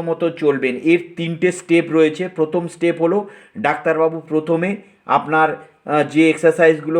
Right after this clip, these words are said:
করতে বলবেন, ওখানে হচ্ছে নন ওয়েট বিয়ারিং, মানে একদম কোনো পায়ে চাপ দেওয়া যাবে না। কেবল এই পায়ের তলায় বালিশ রেখে কিভাবে কি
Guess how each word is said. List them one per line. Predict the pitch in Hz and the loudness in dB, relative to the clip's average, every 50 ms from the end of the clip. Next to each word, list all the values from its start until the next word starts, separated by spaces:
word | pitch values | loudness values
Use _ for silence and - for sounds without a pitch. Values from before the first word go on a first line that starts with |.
| 165 - 151 | 0 2 2
করতে | 151 151 - 170 160 151 | 0 2 4 2 4 4
বলবেন, | 160 160 156 170 180 175 139 - 147 | 4 4 2 0 -4 -6 -6 -6 -6
ওখানে | 147 - - 165 156 160 160 156 | -6 -4 -2 -2 0 2 2 2
হচ্ছে | 156 156 156 - 180 180 180 180 - _ - - _ _ _ _ _ _ - | 2 0 -2 -4 -6 -6 -6 -8 -14 _ -20 -20 _ _ _ _ _ _ -14
নন | - 120 123 139 156 170 180 185 180 - - - | -10 -6 0 2 4 4 4 2 -2 -8 -4 2
ওয়েট | 143 156 165 156 139 143 | 4 4 4 4 0 0
বিয়ারিং, | 151 147 143 131 123 123 123 131 151 | 2 2 2 2 0 -2 -4 -4 -2
মানে | 156 175 175 151 160 175 170 | -2 -2 0 0 0 0 0
একদম | 165 156 143 - 196 196 196 196 190 | -2 -6 -2 0 2 2 2 0 -2
কোনো | - 165 175 175 175 170 - - - | -2 -2 0 0 0 -2 -2 -4 -2
পায়ে | 135 139 147 151 156 156 151 | 2 4 4 4 2 2 0
চাপ | - 147 135 135 127 123 143 | -2 0 0 0 -2 -2 0
দেওয়া | 139 135 135 131 | 0 0 0 0
যাবে | 123 131 120 113 117 113 | 0 -2 -2 -2 -4 -6
না। | 110 101 98 - - _ _ _ _ - | -8 -10 -14 -16 -20 _ _ _ _ -2
কেবল | 151 160 160 170 175 160 | 0 2 2 2 2 2
এই | 160 160 156 - | 2 0 0 0
পায়ের | 147 143 147 147 147 - | 0 2 2 0 -2 -2
তলায় | 156 147 147 151 151 147 120 131 | 0 0 2 2 0 0 0 0
বালিশ | 131 139 147 143 - - 139 135 | 0 0 -2 -6 -10 -12 -6 -4
রেখে | 151 156 151 160 156 156 143 | -4 -2 -2 -4 -6 -6 -6
কিভাবে | 143 143 151 147 139 147 147 143 - | -4 0 0 2 2 0 0 -2 -8
কি | 143 | -16